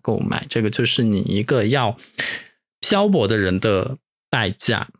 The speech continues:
不过这个事情给我们的教训就是，以后凡事就是要抢首发，你必须要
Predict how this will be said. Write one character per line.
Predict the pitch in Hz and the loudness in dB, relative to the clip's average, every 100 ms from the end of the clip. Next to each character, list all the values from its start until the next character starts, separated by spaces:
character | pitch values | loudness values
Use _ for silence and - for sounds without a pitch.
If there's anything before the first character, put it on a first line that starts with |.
| _ _ _ - | _ _ _ -2
不 | |
过 | 117 | 0
这 | 165 165 | 0 0
个 | 156 | 0
事 | - | 0
情 | 151 131 | 0 0
给 | - | -2
我 | |
们 | 95 | -2
的 | 95 | 0
教 | - 123 | 0 0
训 | - 110 | 2 0
就 | 110 | 2
是， | 107 - | 0 0
以 | 107 | 0
后 | - - 107 98 | -2 0 0 0
凡 | - 101 | -2 0
事 | - 110 | 0 0
就 | 101 113 | 0 0
是 | - | 0
要 | 104 | 0
抢 | 95 - 101 | 0 -2 -2
首 | 98 - | -2 -2
发， | - 98 95 | -2 -2 0
你 | 95 | -2
必 | 113 | -2
须 | 101 - | -2 0
要 | 98 92 | 0 -2